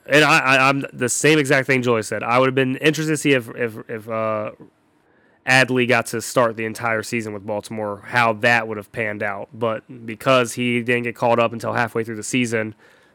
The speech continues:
you know, it is what it is. But, um, I'm interested to see who's gonna win Cy Young. I think it's gonna be Verlander in the A L, hands down. I don't think anyone else is gonna touch what he did,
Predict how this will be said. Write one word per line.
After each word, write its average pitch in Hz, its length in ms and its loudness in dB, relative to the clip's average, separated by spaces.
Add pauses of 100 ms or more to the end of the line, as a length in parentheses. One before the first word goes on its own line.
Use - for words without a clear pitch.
(120)
you 123 140 -2
know, 107 160 0
it 117 80 4
is 120 140 2
what 110 140 -4
it 101 100 -8
is. 98 200 -10
But, 104 300 -4 (880)
um, 107 480 -2 (220)
I'm 135 80 2
interested 156 260 0
to 143 60 -2
see 156 160 0
who's 151 80 2
gonna 139 160 2
win 139 80 2
Cy 131 200 2
Young. 135 280 2
I 117 80 -4
think 131 100 2
it's 127 100 2
gonna 123 80 0
be 117 120 0
Verlander 120 480 2
in 117 60 -2
the 113 140 -2
A 120 200 4
L, 117 180 2
hands 113 320 -4
down. 117 380 -2
I 107 60 -6
don't 107 120 -2
think 110 160 -6
anyone 110 220 -4
else 107 140 -8
is 110 80 -12
gonna 104 200 -8
touch - 320 -6
what 107 140 -6
he 113 120 -8
did, 113 360 -2